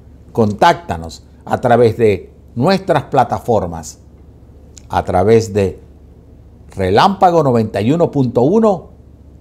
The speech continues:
la emisora F M de la Costa Oriental, a través de nuestra página YouTube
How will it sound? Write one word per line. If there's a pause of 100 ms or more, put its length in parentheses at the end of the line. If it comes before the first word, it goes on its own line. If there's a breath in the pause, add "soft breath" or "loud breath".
(120)
la
emisora
F
M
de
la
Costa
Oriental, (520 soft breath)
a
través
de
nuestra
página
YouTube